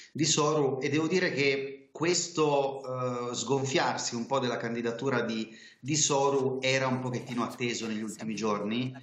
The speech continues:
Io ricordo che nell'ultimo paio di settimane i sondaggi gli davano anche il tredici, il quindici per cento,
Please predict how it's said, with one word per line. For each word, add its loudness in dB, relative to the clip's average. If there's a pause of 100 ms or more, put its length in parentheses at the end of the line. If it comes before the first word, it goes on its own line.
(360)
Io -4
ricordo 2
che 0
nell'ultimo 0
paio 2
di 2
settimane 0
i -2
sondaggi -2
gli -4
davano -2
anche -4
il -12
tredici, -2
il -6
quindici -2
per -2
cento, 0